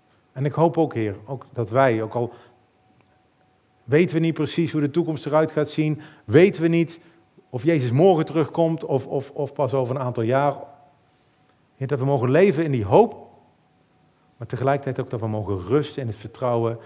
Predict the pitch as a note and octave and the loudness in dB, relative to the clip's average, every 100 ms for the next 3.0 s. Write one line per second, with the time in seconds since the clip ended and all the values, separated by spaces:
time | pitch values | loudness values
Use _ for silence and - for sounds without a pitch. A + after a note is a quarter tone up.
0 | - - G#2+ G#2 F3+ C#3+ C3 C3 B2 A#2 | -20 -12 -10 -8 -4 -2 -2 -4 -6 -6
1 | A2 G2 G2+ G2 F#2+ F#2+ - _ _ _ | -8 -8 -6 -6 -6 -10 -14 _ _ _
2 | _ - G#2 G#2+ G#2 - A2 D#3+ - | _ -12 -6 -6 -6 -2 0 0 -4